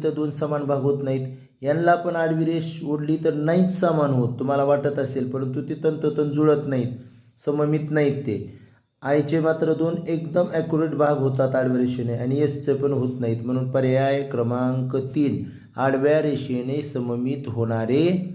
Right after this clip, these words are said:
अक्षर. आलं लक्षात?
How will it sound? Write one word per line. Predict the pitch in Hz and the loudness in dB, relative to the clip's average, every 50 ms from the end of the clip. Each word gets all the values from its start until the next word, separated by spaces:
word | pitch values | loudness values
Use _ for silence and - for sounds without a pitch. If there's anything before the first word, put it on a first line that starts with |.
| - - - - _ _ _ _ _ _ _ _ _ _ _ _ _ _ - | -12 -16 -20 -20 _ _ _ _ _ _ _ _ _ _ _ _ _ _ -6
अक्षर. | 127 120 127 - - - 151 147 147 - - - - - - _ _ _ _ _ _ 120 | -4 -4 -4 -4 0 2 2 2 2 0 -4 -8 -12 -16 -20 _ _ _ _ _ _ -4
आलं | 127 135 143 | 0 2 2
लक्षात? | 147 143 143 - - 156 151 151 156 | 2 2 0 -2 0 2 2 2 2